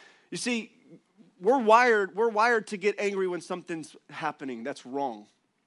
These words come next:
I mean, God himself, by the way, gets angry. The, the Bible speaks about that, and we've talked about this in the past.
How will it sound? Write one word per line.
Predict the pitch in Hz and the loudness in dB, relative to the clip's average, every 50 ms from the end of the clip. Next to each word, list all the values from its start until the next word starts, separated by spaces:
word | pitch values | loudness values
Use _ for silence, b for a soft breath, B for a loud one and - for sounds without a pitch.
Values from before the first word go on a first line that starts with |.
| _ _ _ _ _ _ _ _ _ _ 139 | _ _ _ _ _ _ _ _ _ _ -12
I | |
mean, | 139 135 123 131 | -10 -10 -8 -2
God | 143 175 185 196 | 2 2 2 2
himself, | 190 170 - - 180 160 - - | 0 -4 -6 -6 -6 -6 -4 -4
by | 156 143 | -4 -4
the | 139 | -2
way, | 135 135 131 | -4 -4 -6
gets | 131 139 139 - - | -6 -8 -10 -8 -8
angry. | 135 131 117 110 107 113 - _ _ _ _ _ _ _ _ _ _ _ _ _ _ _ _ _ _ _ _ 202 | -8 -8 -8 -10 -14 -16 -18 _ _ _ _ _ _ _ _ _ _ _ _ _ _ _ _ _ _ _ _ -6
The, | 139 151 139 | -4 -4 -4
the | 135 143 | -4 -4
Bible | 135 151 156 156 156 | -2 -2 -2 -2 -4
speaks | 147 - - 156 139 - - | -8 -8 -8 -8 -8 -8 -8
about | 120 135 131 - | -8 -8 -8 -6
that, | - 123 113 | -8 -8 -8
and | 127 139 | -6 -6
we've | 160 156 | -8 -6
talked | - 170 151 - - 139 | -4 -6 -6 -6 -6 -8
about | 123 131 127 117 - | -8 -8 -8 -8 -8
this | 127 120 113 - | -10 -12 -10 -10
in | 127 120 | -12 -12
the | |
past. | 120 - - 143 131 120 117 - | -12 -8 -4 -2 -2 -2 -2 0